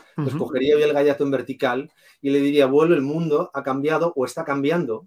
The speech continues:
Speaker 1: porque yo siento que todavía no está así.
Speaker 2: Todavía no
Speaker 1: Pero está,
Speaker 2: estamos, está
Speaker 1: está
Speaker 2: cambiando,
Speaker 1: cambiando.
Speaker 2: correcto.
Speaker 1: Y gracias a Dios, cada vez más hay personas que, que se dedican al voluntariado, o que, o que utilizando el símil que a ti tanto te gusta y a mí de Star Wars,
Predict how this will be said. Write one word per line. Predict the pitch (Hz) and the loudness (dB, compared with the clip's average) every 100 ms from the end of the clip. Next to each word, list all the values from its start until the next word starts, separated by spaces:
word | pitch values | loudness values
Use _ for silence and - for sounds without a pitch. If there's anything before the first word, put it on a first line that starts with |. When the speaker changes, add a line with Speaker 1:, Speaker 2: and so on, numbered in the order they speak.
| _ | _
Speaker 1:
porque | 123 117 | -12 -4
yo | 127 | -2
siento | 135 147 175 | -2 -2 0
que | 143 | 0
todavía | 131 120 127 143 | 0 -2 0 0
no | 143 | 0
está | 135 131 | -6 -8
así. | - 147 - | -10 -12 -4
Speaker 2:
Todavía | 185 160 165 175 | 0 2 4 2
no | 175 | 2
Speaker 1:
Pero | 135 | 2
está, | 175 | 2
Speaker 2:
estamos, | 165 | 0
está | 143 160 | 0 -2
Speaker 1:
está | 185 | -2
Speaker 2:
cambiando, | 190 180 | -2 -2
Speaker 1:
cambiando. | - 139 147 175 135 | -2 0 0 0 -2
Speaker 2:
correcto. | 120 113 _ _ _ | -6 -8 _ _ _
Speaker 1:
Y | 131 | -4
gracias | 135 151 175 170 | -2 -2 -4 -6
a | 151 | -4
Dios, | 156 175 - | -2 -4 -4
cada | 139 151 151 | -2 0 0
vez | 147 | -2
más | 147 160 143 | -4 -4 -6
hay | |
personas | 143 127 151 151 170 - | -4 -6 -6 -6 -6 -8
que, | - 131 127 123 | -4 -2 -2 -4
que | 131 117 | -8 -6
se | 120 | -4
dedican | 123 143 135 | -2 -2 -4
al | 127 | -4
voluntariado, | 127 123 123 147 143 160 - _ _ _ 135 | -4 -4 -2 0 0 -2 -6 _ _ _ -2
o | 131 | -2
que, | - 127 127 127 131 | 2 2 2 0 -4
o | 120 | -4
que | 131 | -2
utilizando | 127 123 123 151 151 | -2 -4 -4 -2 -2
el | |
símil | 147 160 160 151 | -2 -6 -6 -6
que | 135 | -4
a | 131 | -4
ti | 139 | -2
tanto | 143 143 131 | -6 -6 -4
te | 131 | -2
gusta | 151 - 139 135 | -2 -2 0 0
y | 127 | -2
a | |
mí | 147 147 | -2 -2
de | 120 | -2
Star | - 151 | -2 0
Wars, | 131 143 - | 0 -4 -6